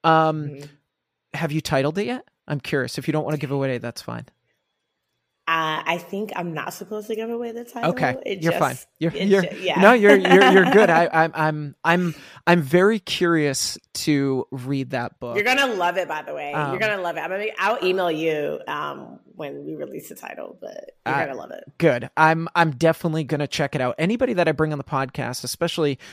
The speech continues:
Speaker 1: just fascinating individuals that, uh, with quite a story, um, I always wanna peek in their head by reading their book a little more.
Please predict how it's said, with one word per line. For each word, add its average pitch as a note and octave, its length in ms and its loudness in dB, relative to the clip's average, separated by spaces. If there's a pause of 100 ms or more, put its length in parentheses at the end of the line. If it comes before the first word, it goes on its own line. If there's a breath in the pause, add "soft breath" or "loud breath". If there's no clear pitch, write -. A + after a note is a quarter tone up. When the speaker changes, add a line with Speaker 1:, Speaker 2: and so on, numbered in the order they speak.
Speaker 1:
just - 160 -10
fascinating C#3+ 540 0
individuals C3 640 -4
that, B2 200 -2
uh, A2 160 -6
with C3+ 360 -6 (120)
quite D#3+ 260 2
a D3+ 40 0
story, C3 680 -4 (400 loud breath)
um, B2+ 440 0 (220)
I C#3 80 4
always E3 180 4
wanna E3+ 160 2
peek - 300 -6
in D3 60 0
their C3 120 -4
head B2+ 280 -6
by B2 100 -4
reading B2 400 -6
their B2 100 -8
book B2 280 -8
a A#2 40 -4
little B2 220 -6
more. A#2+ 380 -6